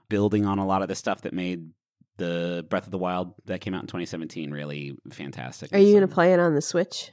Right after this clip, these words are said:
Speaker 1: Yes, that's the only s-, system that it, uh, is going to be out on, 'cause
Speaker 2: Okay.
Speaker 1: it's a Nintendo
Speaker 2: I'm
Speaker 1: thing.
Speaker 2: just preparing myself for, like, looking over at you and knowing kind of what's happening over there.
Speaker 1: Yeah.
Speaker 2: You know?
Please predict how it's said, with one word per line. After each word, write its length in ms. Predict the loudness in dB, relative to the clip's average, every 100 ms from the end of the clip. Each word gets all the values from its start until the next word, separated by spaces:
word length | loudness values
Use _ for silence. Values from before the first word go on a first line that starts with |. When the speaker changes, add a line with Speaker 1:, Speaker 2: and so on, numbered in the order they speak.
| 0
Speaker 1:
Yes, 500 | 2 2 -2 -8 0
that's 160 | 0 0
the 100 | 0
only 300 | 0 -2 -8
s-, 120 | -10 -10 -10
system 280 | -12 -10 -8
that 120 | -8
it, 120 | -10 -12
uh, 60 | -10
is 360 | -8 -8 -10 -10
going 180 | -12
to 40 | -10
be 140 | -8
out 100 | -8
on, 220 | -8 -8
'cause 80 | -6
Speaker 2:
Okay. 120 | -4
Speaker 1:
it's 140 | -6 -8
a 120 | -10
Nintendo 520 | -10 -10 -12 -12 -14
Speaker 2:
I'm 60 | -6
Speaker 1:
thing. 100 | 6
Speaker 2:
just 160 | 6 6
preparing 420 | 0 6 8 8
myself 480 | 6 4 4 2 2
for, 180 | 0 2
like, 280 | 4 2 0
looking 380 | -2 2 0
over 420 | 2 0 0 0 0
at 200 | -2 -2
you 500 | -2 0 0 -4 -8 _ _ _ _ _ _ 0
and 180 | 2
knowing 460 | 4 4 2 2 -2
kind 220 | -4 -6
of 80 | -4
what's 260 | -6 -6 -6
happening 440 | -6 -6 -4 -4
over 220 | -4 -6
there. 300 | -6 -6 -6 -2
Speaker 1:
Yeah. 260 | 0 0
Speaker 2:
You 100 | 2
know? 260 | 0 0